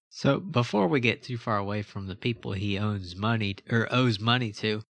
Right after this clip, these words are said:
I thought it was funny that he owes, like, these two dudes who look like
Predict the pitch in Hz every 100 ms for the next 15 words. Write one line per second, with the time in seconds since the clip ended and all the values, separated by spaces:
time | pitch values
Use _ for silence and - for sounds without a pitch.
0 | - 151 233 214 151 127 113 107 - -
1 | 131 123 117 117 - - 139 131 123 131
2 | 131 120 - - 107 - - 120 117 -
3 | 208 196 139 143 131 - 123 123 139 -
4 | 110 110